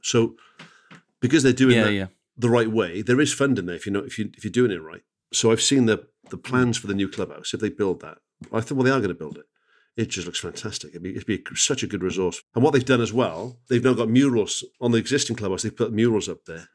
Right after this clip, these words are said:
Speaker 1: So there's the girl from Barry who was the first Wales cap from Barry. I think Mason's on there.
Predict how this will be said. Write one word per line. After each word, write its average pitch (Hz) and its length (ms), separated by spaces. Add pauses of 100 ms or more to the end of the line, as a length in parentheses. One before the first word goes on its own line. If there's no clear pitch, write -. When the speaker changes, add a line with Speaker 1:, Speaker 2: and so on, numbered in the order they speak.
(140)
Speaker 1:
So - 160
there's 104 440 (420)
the 98 80
girl 104 180
from 98 160
Barry 95 340
who 92 60
was 92 140
the - 80
first - 600
Wales 101 300
cap - 180
from 87 140
Barry. 101 480 (500)
I 90 60
think 92 260
Mason's 101 440
on 95 200
there. 98 300